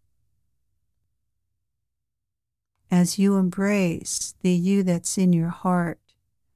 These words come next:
that wants to hide or, and, or wants to be seen and heard,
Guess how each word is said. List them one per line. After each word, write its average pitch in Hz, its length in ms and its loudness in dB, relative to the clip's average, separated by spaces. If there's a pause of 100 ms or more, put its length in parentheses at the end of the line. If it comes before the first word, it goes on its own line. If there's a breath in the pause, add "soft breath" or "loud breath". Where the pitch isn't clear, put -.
(140)
that 185 280 -2
wants 202 480 0
to 165 580 0 (240)
hide 170 580 0 (240)
or, 175 200 -2 (120)
and, 190 600 2 (100)
or 165 440 2
wants 196 680 0
to 170 600 2 (240)
be 175 200 0
seen 165 760 2 (380)
and 170 300 0
heard, 175 540 -2